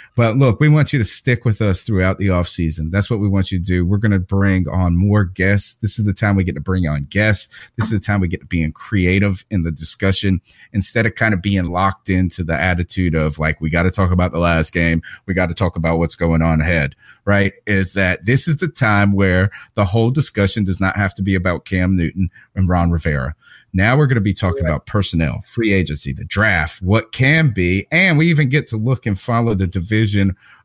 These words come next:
Speaker 1: uh, as a whole throughout the playoffs. So look, we're gonna be here. I, I think I'm gonna talk the guys into doing Tuesday night, New Year's Day, if I can. We'll see. We'll talk off air about that because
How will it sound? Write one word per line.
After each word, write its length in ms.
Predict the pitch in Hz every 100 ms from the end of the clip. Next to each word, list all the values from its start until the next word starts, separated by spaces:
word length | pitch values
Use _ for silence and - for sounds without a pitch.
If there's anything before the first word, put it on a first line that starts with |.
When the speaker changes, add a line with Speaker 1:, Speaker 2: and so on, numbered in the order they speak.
| -
Speaker 1:
uh, 260 | 95 95 - 110
as 160 | 107
a 80 | 87
whole 500 | 76 156 175 95 92
throughout 360 | - 113 101 -
the 60 |
playoffs. 600 | - 104 90 78 71 - - _ - - _
So 220 | - 120
look, 200 | 113 113
we're 120 | 127
gonna 100 | 131
be 220 | 120 127 110
here. 360 | 120 113 107 - _ _
I, 320 | 107 110 107 101
I 100 | 110
think 180 | 113 127
I'm 60 | 123
gonna 120 | 107
talk 200 | - 117
the 80 | 101
guys 320 | 113 107 104
into 220 | 107 101
doing 300 | 90 101 95
Tuesday 440 | - 110 98 101
night, 320 | 98 95 95 -
New 160 | 98
Year's 520 | 95 98 92 87 82
Day, 480 | 87 - 95 92 90
if 120 | 90
I 100 | 98
can. 360 | 98 - 90 85
We'll 100 | 101
see. 400 | - 98 87 82 -
We'll 100 | 98
talk 300 | - 101 107
off 240 | 98 -
air 160 | 101 98
about 280 | 90 92 -
that 200 | 98 -
because 300 | - 92